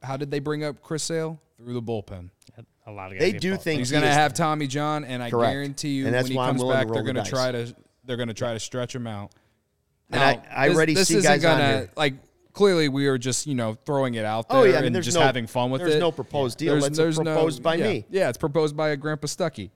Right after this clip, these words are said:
Speaker 3: Uh, Jake says, "I would love Vaughn, but I bet the C H G O Sox guys would say there's no shot at that deal."
Speaker 1: Oh, yeah, they
Speaker 2: Oh, no.
Speaker 1: love Andrew
Speaker 3: No
Speaker 1: Vaughn.
Speaker 3: chance.
Speaker 1: And they
Speaker 2: No,
Speaker 1: should
Speaker 2: I
Speaker 1: love
Speaker 2: like,
Speaker 1: Andrew
Speaker 2: I,
Speaker 1: Vaughn.
Speaker 2: Andrew
Speaker 3: Steven,
Speaker 2: Vaughn would be the, the centerpiece of that deal for
Speaker 3: So,
Speaker 2: sure.
Speaker 3: so if, if they say no,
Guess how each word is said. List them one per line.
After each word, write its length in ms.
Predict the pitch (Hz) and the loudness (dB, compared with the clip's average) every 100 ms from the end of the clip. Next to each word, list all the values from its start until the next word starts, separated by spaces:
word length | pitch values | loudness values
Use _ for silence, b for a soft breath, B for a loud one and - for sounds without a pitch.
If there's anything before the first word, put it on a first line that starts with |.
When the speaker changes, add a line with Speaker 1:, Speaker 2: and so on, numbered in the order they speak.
| _ | _
Speaker 3:
Uh, 320 | - 131 131 - | 2 4 4 2
Jake 260 | 113 160 | 0 0
says, 320 | 151 156 135 117 | 0 2 2 0
"I 180 | 107 135 | -6 -4
would 280 | 120 123 123 | -2 -4 -4
love 720 | 131 143 151 151 151 147 147 | -4 -2 0 0 0 0 -2
Vaughn, 500 | 127 135 131 123 120 | -2 -2 0 0 0
but 140 | 113 113 | -2 -2
I 60 | |
bet 140 | 107 120 | -2 -4
the 40 | |
C 240 | 107 - 120 | -4 -4 -4
H 180 | 110 - | -4 -6
G 140 | 120 | -4
O 60 | 107 | -4
Sox 380 | - 104 117 | -4 -6 -6
guys 340 | - 101 98 95 | -8 -8 -6 -10
would 120 | 98 | -10
say 160 | - 101 | -10 -8
there's 240 | 92 85 | -8 -12
no 500 | 87 98 107 110 113 | -14 -16 -14 -8 -6
shot 360 | 117 - 104 90 | -6 -6 -6 -6
at 80 | 92 | -10
that 200 | 98 82 | -12 -12
deal." 200 | 98 85 | -10 -4
Speaker 1:
Oh, 100 | 113 | 0
yeah, 160 | 113 101 | 0 0
they 100 | 117 | 0
Speaker 2:
Oh, 60 | 135 | 0
no. 60 | |
Speaker 1:
love 360 | 131 131 135 131 | 2 4 4 2
Andrew 300 | 120 110 104 | 0 -4 -4
Speaker 3:
No 140 | 127 | -2
Speaker 1:
Vaughn. 80 | 123 | -4
Speaker 3:
chance. 340 | - 123 101 139 | -2 -4 -4 -2
Speaker 1:
And 120 | 214 | 2
they 60 | 240 | 4
Speaker 2:
No, 60 | |
Speaker 1:
should 120 | 185 320 | 4 4
Speaker 2:
I 120 | 170 | 4
Speaker 1:
love 180 | 170 143 | 4 4
Speaker 2:
like, 80 | |
Speaker 1:
Andrew 180 | 127 123 | 2 0
Speaker 2:
I, 20 | 98 | -2
Speaker 1:
Vaughn. 180 | 101 92 | -4 -2
Speaker 2:
Andrew 220 | - - | -2 0
Speaker 3:
Steven, 60 | |
Speaker 2:
Vaughn 260 | 131 139 160 | 0 0 0
would 120 | 151 | -2
be 140 | 135 139 | -4 -4
the, 380 | 131 123 113 104 | -4 -4 -6 -10
the 120 | 107 | -12
centerpiece 400 | - 147 113 104 | -10 -10 -10 -12
of 80 | 101 | -10
that 180 | 98 95 | -12 -12
deal 220 | 98 92 | -14 -14
for 100 | 101 | -14
Speaker 3:
So, 260 | - 208 202 | -6 -4 -4
Speaker 2:
sure. 100 | 98 | -10
Speaker 3:
so 360 | - 135 135 - | -4 -2 -2 -4
if, 140 | 123 - | -6 -6
if 160 | 117 | -10
they 160 | - 123 | -6 -6
say 240 | - 131 | -4 -6
no, 360 | 131 107 80 | -6 -6 -8